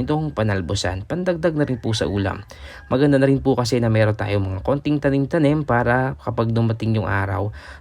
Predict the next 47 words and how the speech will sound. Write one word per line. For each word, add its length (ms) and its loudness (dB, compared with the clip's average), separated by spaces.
ay 240 4
meron 320 2
tayong 400 2
maaani. 800 0
Yung 160 0
talong 320 4
natin, 400 2
may 400 2
bunga-bunga 640 0
na 80 -4
rin. 240 -4
At 160 -2
yun, 240 2
bali, 240 6
nakakuha 480 2
nga 160 2
po 80 0
tayo 240 0
ng 240 0
isang 320 0
dakot 240 0
doon 400 2
at 160 -2
hinimay 480 2
na 160 2
rin 160 0
po 160 -2
natin. 480 -2
Hinugasan 400 6
ko 160 4
na 80 4
rin 160 4
po 240 4
dito. 480 4
Pagkatapos, 720 2
dito 160 -2
naman 240 2
po 160 0
sa 160 -2
kawali 480 2
ay 160 0
naglagay 560 2
ako 240 4
ng 240 2
dalawang 400 4
basong 400 0
tubig. 400 -4